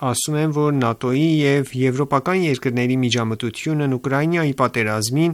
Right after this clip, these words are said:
աղքատության և գնաճի պատճառ է դարձել։ Սա այն վիճակում, երբ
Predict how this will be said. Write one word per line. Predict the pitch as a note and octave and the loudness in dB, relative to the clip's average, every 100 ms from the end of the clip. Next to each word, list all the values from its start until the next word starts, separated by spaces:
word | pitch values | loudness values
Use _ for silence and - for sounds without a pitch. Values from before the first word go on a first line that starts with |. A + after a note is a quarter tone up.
| - - - - - D3+ | -4 -18 -20 -20 -4 -2
աղքատության | - D#3 D3+ E3 - F#3 F#3 | 2 0 0 -2 0 0 2
և | E3 C3+ | 2 2
գնաճի | B2 A#2+ A#2 C3+ C3 | 0 0 0 -2 0
պատճառ | C3 C3 D#3+ D3 A#2 | 0 0 0 0 0
է | G2 | -4
դարձել։ | G2+ G2+ - G#2+ - - - - - - - | -6 -4 -4 -4 -12 -20 -20 -20 -20 -2 2
Սա | D#3 | 4
այն | D3 | 4
վիճակում, | C#3 C3+ A#2+ E3 F#3 F3 | 4 2 2 2 2 2
երբ | D#3 | 0